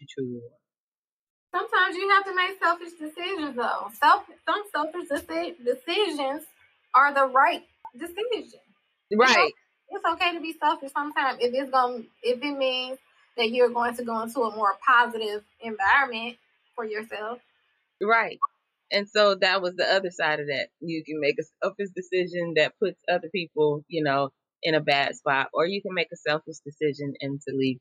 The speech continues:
Speaker 1: and to live your truth and, and not choose to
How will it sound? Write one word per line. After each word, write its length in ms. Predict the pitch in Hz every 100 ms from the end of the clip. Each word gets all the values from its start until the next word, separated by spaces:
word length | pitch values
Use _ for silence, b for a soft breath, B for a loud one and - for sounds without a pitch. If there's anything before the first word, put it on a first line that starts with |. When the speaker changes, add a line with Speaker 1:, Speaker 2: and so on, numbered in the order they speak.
| -
Speaker 1:
and 180 | 147 139
to 120 | 139
live 300 | 135 139 131
your 200 | 127 127 123
truth 240 | 110 107 - -
and, 200 | 120 113 -
and 240 | 131 127 - _ _ _ -
not 340 | 143 147 - -
choose 500 | - 180 139 127 123 - _ - b b b _ - -
to 520 | 151 143 139 135